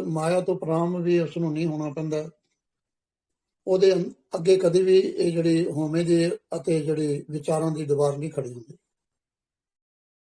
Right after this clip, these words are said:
ਚੰਦ ਸੂਰਜ ਕੀ ਪਾਏ ਗੰਢ, ਤਿਸ ਉਦਾਸੀ ਪੜੇ ਨਾ ਕੰਨ।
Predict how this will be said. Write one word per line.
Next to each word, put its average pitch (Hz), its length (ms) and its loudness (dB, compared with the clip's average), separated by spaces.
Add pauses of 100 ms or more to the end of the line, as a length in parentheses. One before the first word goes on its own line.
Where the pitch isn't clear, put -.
(420)
ਚੰਦ 180 300 -2
ਸੂਰਜ 180 360 2
ਕੀ 175 120 2
ਪਾਏ 160 360 2
ਗੰਢ, 165 300 0
ਤਿਸ 175 320 0
ਉਦਾਸੀ 160 480 -2
ਪੜੇ 156 280 0
ਨਾ 143 160 -6
ਕੰਨ। 131 180 -14